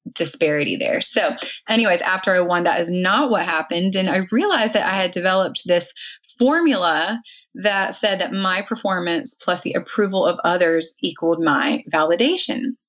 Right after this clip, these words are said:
And, you know, that is, um, oh my gosh, just like a, it's like walking on a tightrope.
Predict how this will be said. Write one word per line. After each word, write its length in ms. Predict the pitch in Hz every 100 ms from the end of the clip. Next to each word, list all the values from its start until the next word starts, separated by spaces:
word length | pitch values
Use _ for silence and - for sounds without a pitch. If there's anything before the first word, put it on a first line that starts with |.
| -
And, 360 | 226 226 214 240 -
you 120 | 269
know, 200 | 240 226 240 _ _ _ - -
that 320 | 202 196 -
is, 460 | 208 202 208 196 196
um, 640 | 190 185 180 277 - 185 - _ _ _ _ _ _ - - -
oh 80 | 196
my 140 | 196 185
gosh, 420 | 214 226 208 -
just 220 | 208 -
like 160 | 185 185
a, 200 | 180 175
it's 120 | 190
like 140 | 190
walking 280 | 196 190 190
on 100 | 180
a 60 | 170
tightrope. 580 | - 196 185 175 -